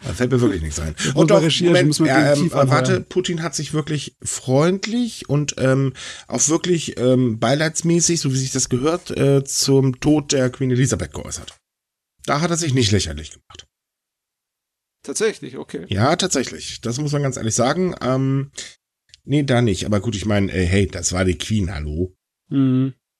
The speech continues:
Speaker 2: Das ist schon was anderes.
Speaker 1: Das ist definitiv was anderes, man war sie eine der wichtigsten Persönlichkeiten, äh, in unseren hier Zeitalter, ne?
Speaker 2: Ja, die letzten hundert Jahre.
Speaker 1: Richtig. So, kommen wir zum Klimawandel. Aha. <clears throat>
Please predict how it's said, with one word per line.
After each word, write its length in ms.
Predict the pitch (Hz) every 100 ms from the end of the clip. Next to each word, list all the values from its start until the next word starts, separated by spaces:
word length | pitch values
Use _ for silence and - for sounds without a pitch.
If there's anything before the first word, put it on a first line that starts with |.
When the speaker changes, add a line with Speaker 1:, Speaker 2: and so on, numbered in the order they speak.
| _ _ _ _ _ _ _ _ _ _ - -
Speaker 2:
Das 160 | 131
ist 40 | -
schon 100 | 135
was 100 | 123
anderes. 380 | 120 - - - _ -
Speaker 1:
Das 280 | 90 85 -
ist 120 | -
definitiv 380 | 110 110 107 135
was 100 | 92
anderes, 200 | 85 80
man 160 | 85 85
war 60 | 87
sie 140 | 90
eine 160 | 90 95
der 120 | 95
wichtigsten 320 | 101 - 95
Persönlichkeiten, 800 | 92 98 90 - 95 98 95 92
äh, 360 | - 92 92 -
in 160 | 92
unseren 540 | - 92 92 90 85 85
hier 260 | 92 95
Zeitalter, 420 | 104 131 - 87
ne? 160 | 95 127 _ - -
Speaker 2:
Ja, 180 | - 277 -
die 60 | -
letzten 320 | - - 131
hundert 220 | 135 143
Jahre. 300 | 156 143 147 - -
Speaker 1:
Richtig. 460 | 135 139 101 90 -
So, 360 | - 226 214 _ -
kommen 180 | 190 196
wir 60 |
zum 160 | 180 165
Klimawandel. 680 | - 233 196 143 127 110 - -
Aha. 360 | 87 107 113 - _ _
<clears throat> 80 | 147